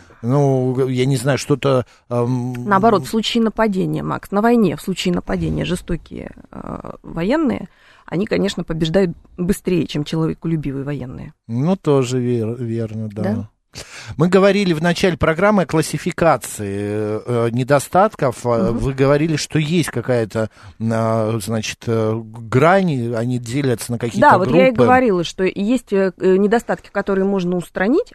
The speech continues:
Speaker 2: а, в частности и физически, есть недостатки, которые нельзя устранить. Вот обращаю ваше внимание, что вот, например, заикание. А, я обратила внимание, от, от заикания всегда страдают все. И самое главное, нет ситуации, при которой заикание бы человеку помогло. Знаете, как за-, на-, называется заикание в, у псих-,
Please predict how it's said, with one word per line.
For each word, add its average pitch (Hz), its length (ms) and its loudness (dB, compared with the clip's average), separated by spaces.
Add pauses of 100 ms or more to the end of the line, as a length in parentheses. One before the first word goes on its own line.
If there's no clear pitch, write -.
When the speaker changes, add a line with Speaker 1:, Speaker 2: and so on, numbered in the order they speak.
(100)
Speaker 2:
а, 165 160 -6
в - 60 -20
частности 247 420 -2
и 196 60 -2
физически, 190 560 -2
есть 247 200 -2
недостатки, 202 460 -2
которые 202 300 -2
нельзя 202 360 2
устранить. 143 460 -10 (320)
Вот 185 100 0
обращаю 233 380 2
ваше 247 220 -2
внимание, 190 420 0
что - 180 -8
вот, 180 220 -6
например, 185 340 0
заикание. 175 720 -4 (420)
А, 170 680 6
я 214 240 4
обратила 175 400 -4
внимание, 180 220 -2
от, - 100 -4
от 175 120 -2
заикания 285 380 2
всегда 190 300 -2
страдают 185 480 -2
все. - 300 -10
И - 40 -12
самое 196 320 0
главное, 285 300 4
нет 233 260 4
ситуации, 202 560 -2
при 170 160 -6
которой 185 300 0
заикание 196 480 0
бы 165 120 -2
человеку 165 460 -4
помогло. 165 540 -2
Знаете, 262 260 0
как 202 100 -6
за-, 185 120 0
на-, 180 200 0
называется 180 560 0
заикание 175 580 0
в, 156 140 -10
у 170 200 -4
псих-, - 160 -4